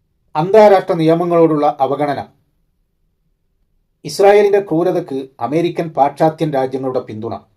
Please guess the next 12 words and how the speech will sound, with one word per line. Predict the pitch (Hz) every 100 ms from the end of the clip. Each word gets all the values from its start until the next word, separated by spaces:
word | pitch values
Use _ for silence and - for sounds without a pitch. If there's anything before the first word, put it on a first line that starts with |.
| _ _ _ _ _ _ _ _ _
അബ്രഹാം | 139 147 214 208 208
കരാറിലൂടെ | 185 165 165 156 139 135 151 -
ഫലസ്തീനികളെ | 127 147 151 165 151 139 143 123
വംശഹത്യക്ക് | 123 135 160 147 135 131
ഇരയാക്കലോ | 123 131 120 127 127 156 - _ _ _ _ _ _ _ -
നാടുകടത്തലോ | 143 165 214 214 190 180 170 170
ഒക്കെ | - 165
നടന്നിട്ടും | 131 135 139 120 - _ _ _ _ _ _ _ _ -
അന്തർദേശീയ | 151 196 233 208 196 196 185
സമൂഹത്തിൽ | 151 151 151 143 123 - _ _ _
തികഞ്ഞ | 135 151 156 165
നിശബ്ദത. | 135 147 131 139